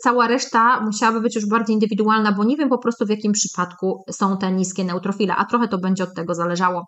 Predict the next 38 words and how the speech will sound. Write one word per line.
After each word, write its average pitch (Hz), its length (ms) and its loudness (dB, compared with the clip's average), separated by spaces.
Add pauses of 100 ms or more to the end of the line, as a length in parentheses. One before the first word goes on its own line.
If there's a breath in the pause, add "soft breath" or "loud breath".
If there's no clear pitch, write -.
E, 226 200 2
czy 320 140 0
wędzone 311 420 2
ryby 277 220 2
są 247 220 0
szkodliwe? 247 560 0
Więcej 254 400 2
plusów 320 420 0
czy 247 100 0
minusów? 220 520 0
E, 226 120 0
to - 80 0
jest 539 160 2
trudne 233 240 0
pytanie, 226 560 0 (100)
ponieważ 247 360 0
wszystko 294 240 -4
będzie 269 240 0
zależało 240 480 2
od 240 140 -2
tego, 208 260 0
jaka 240 300 0
to 254 100 -2
jest 240 260 0
ryba, 196 320 0
skąd 262 380 -4
ta 247 140 0
ryba 220 200 2
pochodzi, 190 680 -4
a, 196 180 0
czyli 240 280 0
krótko 311 340 0
mówiąc, 190 400 0
jeżeli 302 340 2
chodzi 269 280 -2 (240)
i 269 80 4
dla 262 160 2
kogo. 214 480 -2